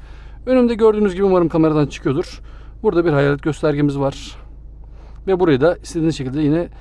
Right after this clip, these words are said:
şekillendirebiliyorsunuz. Evet, buraya da vardıktan sonra motor verileri ise iki bin motor, yüz seksen beygir, sekiz ileri tam otomatik şanzımanlı bir aracın içerisindeyiz.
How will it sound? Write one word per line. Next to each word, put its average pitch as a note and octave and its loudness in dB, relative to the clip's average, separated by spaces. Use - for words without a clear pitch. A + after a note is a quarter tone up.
şekillendirebiliyorsunuz. C3+ -2
Evet, D#3+ -4
buraya F#3+ 0
da C#3 2
vardıktan B2+ -4
sonra C#3+ -4
motor C4 2
verileri A3+ 2
ise A3+ -6
iki A3 -8
bin G#3+ 2
motor, F3 2
yüz - -6
seksen G3 0
beygir, D#3+ -4
sekiz F#3 -4
ileri E3 0
tam E3+ 2
otomatik D3+ 2
şanzımanlı C#3+ 2
bir C3+ 0
aracın B2 -2
içerisindeyiz. B2+ -6